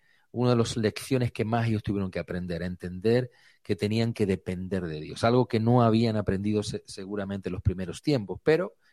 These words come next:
que después de cuarenta años tuvieron que entenderlo. Ahora, recuerda que el maná alimentaba al pueblo,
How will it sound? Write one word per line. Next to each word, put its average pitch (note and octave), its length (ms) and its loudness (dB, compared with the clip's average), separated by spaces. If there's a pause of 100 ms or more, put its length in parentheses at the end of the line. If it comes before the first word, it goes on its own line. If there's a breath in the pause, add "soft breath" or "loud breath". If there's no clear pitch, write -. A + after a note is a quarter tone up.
que G#2 120 0
después B2 320 2
de B2+ 80 4
cuarenta G#2+ 400 0
años G#2 300 -4 (160)
tuvieron G#2 480 0
que - 160 -10
entenderlo. G#2+ 720 0
Ahora, C3+ 300 2
recuerda A#2 680 2 (640 soft breath)
que B2 100 0
el A#2+ 60 4
maná B2+ 300 6
alimentaba C#3+ 760 4
al A#2 340 -4
pueblo, F#2+ 540 2